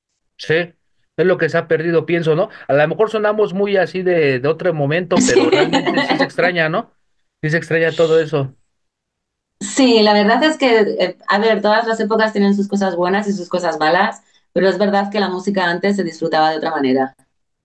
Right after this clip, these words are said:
Speaker 2: Y tú la, no, no necesitabas ni siquiera un visual para disfrutarla. Era, era otra, era, era en otros tiempos. <laughs>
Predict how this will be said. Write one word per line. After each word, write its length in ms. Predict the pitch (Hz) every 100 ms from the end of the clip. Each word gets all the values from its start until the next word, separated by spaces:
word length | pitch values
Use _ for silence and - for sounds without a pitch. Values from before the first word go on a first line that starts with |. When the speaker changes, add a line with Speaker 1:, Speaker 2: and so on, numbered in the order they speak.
| _ _ _ _ _ _ _ -
Speaker 2:
Y 180 | 202
tú 140 | 190 190
la, 340 | 190 190 180
no, 440 | 190 196 101 101 - - _ _ _ _ 135
no 280 | 196 226
necesitabas 640 | 247 254 214 220 208 208 202
ni 80 | 196
siquiera 400 | 196 190 185 190
un 120 | 190
visual 560 | 170 156 165 160 156 147 151
para 360 | 151 151 147 147
disfrutarla. 840 | 151 - 143 151 156 151 147 143 - 139 -
Era, 500 | 190 202 202 196 - _ _ _ _ _
era 220 | 208 226 226
otra, 340 | 196 170 156
era, 340 | 208 214 180 160 - -
era 340 | 254 240 202
en 100 | 196
otros 260 | 190 165 156
tiempos. 680 | 151 151 135 135 151 - _ 247
<laughs> 680 | 247 208 196 262 202 -